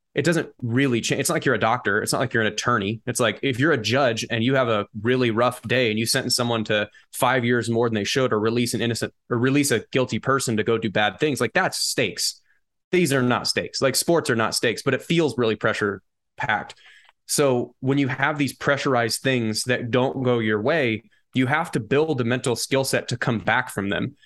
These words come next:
And life's gonna kick you in the face a thousand times by the time you're dead. So this thing happening early in his career is gonna allow him the capacity to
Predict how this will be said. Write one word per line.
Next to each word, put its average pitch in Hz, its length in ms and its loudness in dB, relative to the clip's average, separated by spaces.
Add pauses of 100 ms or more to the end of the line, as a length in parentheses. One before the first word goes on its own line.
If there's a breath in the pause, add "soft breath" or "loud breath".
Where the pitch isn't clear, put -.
(160 soft breath)
And 117 400 0 (340)
life's 123 380 0
gonna 143 160 2
kick 143 260 -2
you 135 80 4
in 123 80 2
the 113 60 -2
face 120 520 -2
a - 100 -6 (100)
thousand 131 400 0
times 120 420 -2
by 110 160 0
the 110 80 -2
time 117 240 -2
you're 104 120 -2
dead. 107 400 -2 (320)
So 110 520 0 (640)
this 131 460 -2
thing 165 240 0
happening 127 580 -2 (100)
early 120 520 0 (840)
in 143 220 2
his 131 220 0
career 113 600 0
is 113 220 -4
gonna 127 220 0
allow 117 500 2
him 110 480 -2 (240)
the 120 100 0
capacity 123 580 0
to 113 160 -2